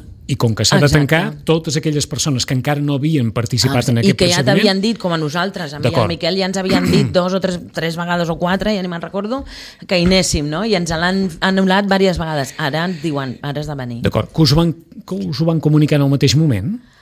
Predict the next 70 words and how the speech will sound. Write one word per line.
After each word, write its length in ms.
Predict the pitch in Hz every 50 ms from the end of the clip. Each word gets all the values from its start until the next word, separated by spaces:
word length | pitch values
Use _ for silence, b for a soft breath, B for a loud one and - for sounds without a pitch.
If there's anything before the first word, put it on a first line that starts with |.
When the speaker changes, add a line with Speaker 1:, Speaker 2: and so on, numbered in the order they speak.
| b b
Speaker 1:
Ho, 100 | - 120 143
ho, 260 | - - 143 135 160 147 151 202 - 143
ho 60 | 147
han 100 | 151 151
sabut 380 | - - 151 139 160 170 160 -
els, 220 | 151 139 127 -
Speaker 2:
Mira, 320 | 151 233 247 240 202 170 156
Speaker 1:
fins 240 | - - 170 156 -
Speaker 2:
ho, 40 | 160
és 40 | 160
Speaker 1:
on 60 | 147
Speaker 2:
que 60 | 202
m'ho 120 | - 247 240
van 160 | 240 254 277 269
Speaker 1:
sabeu? 20 |
Speaker 2:
dir 100 | 285 277 214
ahir, 320 | 190 190 190 175 160 - -
el, 160 | - 165 170 -
Speaker 1:
D'acord. 120 | - 175 180
Speaker 2:
ahir 160 | 185 220 254
al 40 | 269
migdia. 540 | 254 233 202 - - 196 196 185 165 151 151 -
Jo 100 | 185 190 196
encara 180 | 196 196 185 185
no 60 | 208
he 40 | 196 170
pogut 100 | 196 185
parlar 200 | 185 180 175 175 170
amb 60 | 165
el 60 | 165
Miquel, 260 | 151 147 - 202 202 202
però 300 | - 190 165 160 151 143
sí 180 | - - 190 175
que 100 | - 185
amb 160 | 175 175 175 175
el 140 | 175 170
document 500 | 165 170 - 180 185 180 180 175 185 202 202 202 -
posa 260 | - 185 165 151 175
Miquel 300 | 170 175 165 - 180 170
Forns 240 | - 165 165 165 165
i 20 | 170
Aurora, 220 | 165 160 - 165 - -
Speaker 1:
D'acord. 60 | -
Speaker 2:
per 120 | 151 147
tant, 160 | - 151 151
Speaker 1:
És 80 | - -
Speaker 2:
jo 60 | -
Speaker 1:
a 20 | 117
Speaker 2:
sé 60 | 117
Speaker 1:
dir, 80 | 110
Speaker 2:
que 80 | 98 -
Speaker 1:
que 0 |
Speaker 2:
el 40 | 120 127
Miquel 140 | 123 131 127
Speaker 1:
evidentment 260 | 127 143 143 139 -
Speaker 2:
ja 60 | 135
ho 20 | 127
Speaker 1:
tota, 200 | - 127 120 117
Speaker 2:
sap. 120 | 117 -
Speaker 1:
tot, 160 | - - 117 104 98 - -
tots 200 | - 127 104 -
dos 160 | 151 143 113 123
ho 40 | 156
heu 80 | 131
Speaker 2:
Sí, 80 | 113 - -
Speaker 1:
sabut 180 | 127 135 131 123
en 80 | 120
el, 60 | 117 110
Speaker 2:
sí, 80 | 104 -
Speaker 1:
en 80 | 139